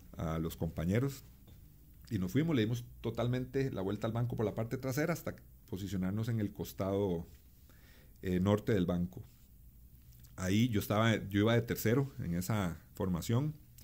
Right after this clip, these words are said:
Y el compañero, el jefe de grupo, el jefe de nosotros, no el jefe de todo el operativo, el que nos había llegado a hablar, sino el que, el, el que estaba a cargo de ese equipo bravo, digámoslo así. Éramos el equipo bravo, el alfa, el alfa ya estaba ahí, ¿verdad? Con la verja y eso.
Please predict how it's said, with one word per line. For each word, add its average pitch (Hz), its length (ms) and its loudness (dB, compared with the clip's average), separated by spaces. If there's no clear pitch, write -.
Y 110 100 2
el 98 100 2
compañero, 107 560 6
el 104 100 6
jefe 147 320 6
de 113 100 8
grupo, 151 360 6
el 98 100 4
jefe - 160 0
de 151 60 2
nosotros, 165 640 -2
no 113 240 0
el 151 100 4
jefe 160 220 2
de 123 140 6
todo 131 140 4
el 151 60 6
operativo, 151 480 2
el 104 120 -4
que 101 80 -2
nos 92 160 -2
había 98 120 2
llegado 135 200 6
a - 20 6
hablar, 139 200 4
sino 101 180 0
el 117 80 0
que, 127 180 2
el, 90 380 -4
el 90 120 -10
que 90 220 0
estaba 110 240 2
a 123 60 2
cargo 123 240 4
de 123 80 4
ese 120 260 2
equipo 117 420 0
bravo, 120 360 8
digámoslo 107 320 4
así. 135 200 0
Éramos 104 240 4
el 101 40 6
equipo 117 240 2
bravo, 120 220 8
el 101 80 6
alfa, 98 140 2
el 92 260 0
alfa 101 200 0
ya 92 100 2
estaba 92 240 0
ahí, 101 120 4
¿verdad? 92 200 0
Con 82 100 -4
la 78 80 -2
verja 101 240 2
y 101 80 0
eso. 120 240 -2